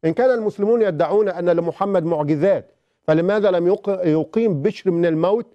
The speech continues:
كما شهد القرآن عن المسيح أنه يقيم من الموت؟ ليه ما عملش كده محمد وتبقى معجزة قدام الكل؟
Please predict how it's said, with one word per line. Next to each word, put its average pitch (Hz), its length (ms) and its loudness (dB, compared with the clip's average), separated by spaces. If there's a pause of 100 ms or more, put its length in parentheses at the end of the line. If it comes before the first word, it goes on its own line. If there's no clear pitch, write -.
(380)
كما 170 260 0
شهد 190 420 0
القرآن 170 520 0
عن 151 160 -2
المسيح 147 440 0 (260)
أنه 156 320 0
يقيم 180 380 -2
من 151 120 0
الموت؟ 165 400 -2 (1500)
ليه 151 220 2
ما 190 120 0
عملش 170 280 -2
كده 185 160 0
محمد 160 420 -6 (260)
وتبقى 139 320 -2
معجزة 143 440 -2
قدام 143 240 -2
الكل؟ 147 320 -2